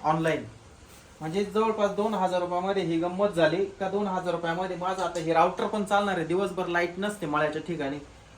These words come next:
तर आता हे राउटरमुळं माझं कुठलंही, माझं काम अडणार नाही. जे, अ, सोशल मीडियावर जास्तीत जास्त काम असतं माझं, व्हिडिओ अपलोडिंग करणं असतं Facebook-ला, YouTube-ला, तर त्याच्यासाठी मी हे राउटर कंटिन्यू चालू राहावं म्हणून हे घेतलं दोन हजार रुपयाचं.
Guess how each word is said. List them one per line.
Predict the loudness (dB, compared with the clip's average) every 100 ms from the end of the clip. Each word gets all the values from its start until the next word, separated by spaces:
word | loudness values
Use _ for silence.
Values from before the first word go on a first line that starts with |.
| 0
तर | 6
आता | 6 6
हे | 4
राउटरमुळं | 4 4 2 -2 -2 0 0
माझं | 0 0
कुठलंही, | -2 -2 0 0 -2 -8 -20 -20 -20 -6
माझं | -2 0
काम | 2 2 4
अडणार | 4 4 2 2
नाही. | 0 -4
जे, | -4 -6 -4
अ, | -4 -2 0
सोशल | -2 0 -2
मीडियावर | 2 4 4 4
जास्तीत | 2 2 2 -2
जास्त | 0 0 -2 2
काम | 2 2
असतं | 0 -2
माझं, | -2 -2 0
व्हिडिओ | 2 4
अपलोडिंग | 4 4 0 0 -2
करणं | -4 -2 -2
असतं | -2 -4 -8 -8 -10
Facebook-ला, | -8 -6 -8 -4 0 2
YouTube-ला, | 0 -2 -6 -4 -6 -8 -14 -20 -20 -16 -6
तर | -6
त्याच्यासाठी | -4 -4 -2 -2 -4 -6
मी | -6
हे | -2
राउटर | 2 2 2 -4 -4
कंटिन्यू | -2 -4 -2 0 0
चालू | 0 2 2 2
राहावं | 4 4 2 0
म्हणून | -2 -2
हे | -2 -2
घेतलं | -4 -4 -4
दोन | -2
हजार | -4 -2
रुपयाचं. | -4 -2 -4 -2